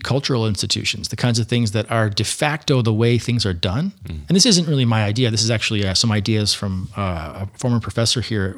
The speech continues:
Speaker 1: at, at Wash U who actually won a Nobel Prize for some of these ideas, um, about institutions. And the idea that insti-
Speaker 2: What was his name?
Speaker 1: His name's Doug North.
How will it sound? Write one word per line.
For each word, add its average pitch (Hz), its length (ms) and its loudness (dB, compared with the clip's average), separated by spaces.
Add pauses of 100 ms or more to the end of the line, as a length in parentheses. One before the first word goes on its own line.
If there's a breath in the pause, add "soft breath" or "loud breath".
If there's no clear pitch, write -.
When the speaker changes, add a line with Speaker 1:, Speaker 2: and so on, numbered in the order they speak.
(120)
Speaker 1:
at, 98 260 -6
at 95 120 -6
Wash 107 300 -2
U 139 280 2
who 120 300 -2
actually 123 200 2
won 117 120 4
a - 20 4
Nobel 110 300 2
Prize 131 360 2
for 98 200 -2
some 104 180 2
of 92 60 2
these 95 160 0
ideas, 92 400 -4 (840 loud breath)
um, 110 360 2 (420)
about 110 380 0
institutions. 104 760 -2
And 113 320 -2
the 127 120 0
idea 139 280 2
that 120 120 0
insti- 147 100 -2
Speaker 2:
What 98 80 2
was 90 160 0
his 82 120 -4
name? 82 100 -4
Speaker 1:
His 151 180 4
name's 151 180 4
Doug 117 180 2
North. 107 320 -2